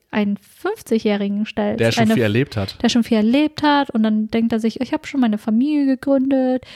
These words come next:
Speaker 1: und, ähm, die Kinder jetzt sind schon erwachsen und
Speaker 2: Ja.
Speaker 1: ist in Ordnung.“
Speaker 2: Und das wäre auch nicht so schlimm. Und wenn ich jetzt doch noch irgendwie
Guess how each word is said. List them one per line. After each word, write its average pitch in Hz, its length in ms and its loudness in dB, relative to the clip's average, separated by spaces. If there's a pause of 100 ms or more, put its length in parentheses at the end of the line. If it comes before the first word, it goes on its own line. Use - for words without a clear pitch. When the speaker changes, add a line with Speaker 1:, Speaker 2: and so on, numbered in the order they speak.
(180)
Speaker 1:
und, 220 300 0
ähm, 214 360 0
die 220 100 -4
Kinder 247 240 0
jetzt 220 240 -2
sind 220 140 0
schon 214 140 -4
erwachsen 240 880 0
und 208 160 -2
Speaker 2:
Ja. 202 140 -4 (260)
Speaker 1:
ist - 180 -8
in 254 120 0
Ordnung.“ 220 920 0
Speaker 2:
Und 107 120 -6
das 107 160 -8
wäre 107 140 2
auch - 60 -8
nicht 104 140 0
so 107 360 2
schlimm. 107 300 -2
Und 101 80 2
wenn 104 100 4
ich 104 60 0
jetzt 110 180 0
doch 107 160 0
noch 101 280 -4
irgendwie 98 380 -2